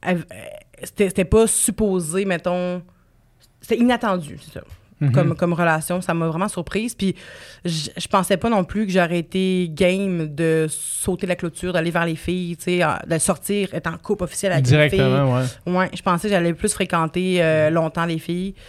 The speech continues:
Speaker 1: Puis, euh, je me suis dit, « Non, là, c'est le moment. » Ça a tombé vraiment au moment que je me suis dit, « Là, faut que tu t'ouvres. »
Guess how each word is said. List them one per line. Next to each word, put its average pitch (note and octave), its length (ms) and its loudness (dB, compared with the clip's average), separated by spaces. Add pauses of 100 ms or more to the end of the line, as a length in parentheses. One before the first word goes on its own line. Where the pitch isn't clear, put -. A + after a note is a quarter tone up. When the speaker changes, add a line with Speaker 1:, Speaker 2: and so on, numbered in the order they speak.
(480)
Speaker 1:
Puis, F3 340 0
euh, D#3 520 2
je D3+ 120 -4
me F3 60 2
suis E3 180 -4
dit, « E3+ 240 -2
Non, F3+ 160 0
là, E3 120 0
c'est E3 160 -2
le E3+ 40 2
moment. » E3 360 0
Ça F#3 160 -2
a D#3+ 40 0
tombé F3 220 0
vraiment A3 400 0
au - 60 -4
moment F3 260 2
que D#3 480 0 (480)
je - 140 -4
me E3+ 60 2
suis - 140 -4
dit, « E3+ 240 -4
Là, F3 80 -2
faut E3 140 -8
que - 80 -12
tu - 60 -8
t'ouvres. » - 180 -6